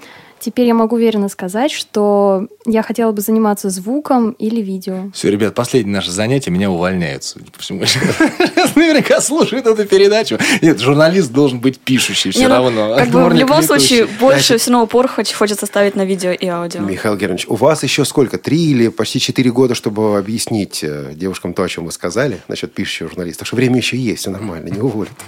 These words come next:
Speaker 4: А, скажите, а вот, э, ваше сотрудничество с Радио вос, ваше общение с незрячими людьми,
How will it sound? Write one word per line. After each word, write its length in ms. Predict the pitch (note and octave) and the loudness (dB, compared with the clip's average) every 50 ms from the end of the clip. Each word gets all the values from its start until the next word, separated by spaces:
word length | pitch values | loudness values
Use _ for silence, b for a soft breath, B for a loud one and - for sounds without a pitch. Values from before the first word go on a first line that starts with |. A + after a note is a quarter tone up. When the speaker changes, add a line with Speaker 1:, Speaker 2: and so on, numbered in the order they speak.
| B B B D3 C#3 B B C#3+ B B B B - | B B B -6 -6 B B -10 B B B B -2
Speaker 4:
А, 300 | - D3 D3 C#3+ C#3 C#3 - - | 0 2 2 2 2 0 -4 -8
скажите, 380 | - - - F#3+ G3 A3+ - F#3+ | -6 -2 0 2 2 2 2 0
а 140 | - D3+ C#3 | 0 0 0
вот, 280 | D3+ G3 G#3+ - - - - - - | 2 0 0 -2 -4 -6 -4 -2 0
э, 120 | D#3+ C#3+ C3+ B2 A2 G#2+ | 2 2 2 2 0 2
ваше 560 | B2+ D#3+ F3+ E3 - - - D#3+ D3+ C#3 C3+ | 2 2 2 2 -2 -2 0 2 2 2 0
сотрудничество 720 | B2+ - C3+ A#2+ - A#2+ B2+ C3 A#2 A2+ - A2 - - G#2+ | 0 0 -2 0 0 2 0 0 0 -2 -4 -6 -6 -6 -6
с 120 | F#2+ - | -4 -2
Радио 300 | G2+ G#2 G2+ G2 A2 A2 A2 | -2 -2 0 0 0 0 2
вос, 320 | A#2 D3 D#3 C#3+ - - | 2 2 2 2 0 0
ваше 280 | G#2 A2+ A2 - - A2 | 0 0 0 0 -2 -4
общение 400 | F2+ - - - G#2 G2+ F#2+ F2 | -4 -4 -4 -4 -2 -2 -2 -2
с 100 | - - | -4 -4
незрячими 540 | F#2+ F#2 F2+ F#2+ F2+ D#2+ - - - D#2 D2+ | -6 -4 -2 -2 -2 -2 -2 -6 -6 -6 -6
людьми, 420 | C#2 C#2 C2+ C#2+ C2+ A#1 A#1 - | -6 -8 -8 -8 -8 -8 -8 -10